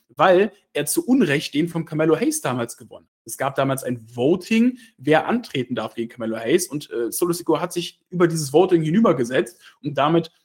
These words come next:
hat dieses Match nicht wirklich gezählt und deswegen wurde er vakantiert. Das heißt, ein Dominik darf ihn mit ins Main Roster nehmen, er darf ihn, ähm, rechtmäßig verteidigen und dass ein Dominik jetzt an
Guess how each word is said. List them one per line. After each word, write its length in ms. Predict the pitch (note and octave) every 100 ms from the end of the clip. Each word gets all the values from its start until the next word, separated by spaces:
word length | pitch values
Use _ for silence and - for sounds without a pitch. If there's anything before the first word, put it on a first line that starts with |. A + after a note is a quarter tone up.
| _ _ _
hat 220 | D3+ D3+
dieses 440 | D#3 D3 D3 - _
Match 320 | C#3+ D3+ -
nicht 280 | D3+ D3 -
wirklich 280 | D#3+ C#3 -
gezählt 340 | B2 - E3
und 120 | A2+
deswegen 360 | C3+ D#3 B2+ A#2
wurde 160 | A2+ G#2+
er 140 | G#2+
vakantiert. 380 | B2 A2 - A#2
Das 140 | -
heißt, 200 | C3+ D3
ein 80 | C3
Dominik 340 | F3+ E3 -
darf 300 | C3 D#3+ A3
ihn 400 | F#3 G#3+ G#3+ - _
mit 200 | C3+ G#3
ins 180 | G3+ F#3+
Main 180 | E3 F3+
Roster 200 | F3+ E3+
nehmen, 200 | E3 A#2+
er 60 |
darf 280 | A#2+ D#3 E3
ihn, 260 | D3 D3 - _ _ _
ähm, 340 | C#3 C3+ A2+ -
rechtmäßig 640 | E3+ - E3 F#3 F3+ E3
verteidigen 720 | C3 - E3 F#3+ G3 F#3 F3+ - _ _
und 380 | C#3+ C#3+ C#3 - _ -
dass 240 | D3+ -
ein 200 | C3+ C3
Dominik 400 | F#3 B3 G3 -
jetzt 180 | D3+ -
an 200 | B2+